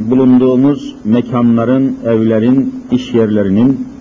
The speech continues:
mahallelerin, muhitlerin sıkıntılarından, meşgalelerinden zaman zaman uzaklaşmak suretiyle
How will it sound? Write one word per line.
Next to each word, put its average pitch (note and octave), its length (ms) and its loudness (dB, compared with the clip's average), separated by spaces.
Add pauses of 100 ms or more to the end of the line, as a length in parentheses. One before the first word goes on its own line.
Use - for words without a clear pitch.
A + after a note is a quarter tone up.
(1500)
mahallelerin, D#3 880 0
muhitlerin D3+ 880 0 (1200)
sıkıntılarından, C3+ 1120 0 (1120)
meşgalelerinden B2+ 1200 0 (500)
zaman D3 460 0
zaman C3 360 -2 (1400)
uzaklaşmak C3+ 760 0
suretiyle A#2+ 840 -2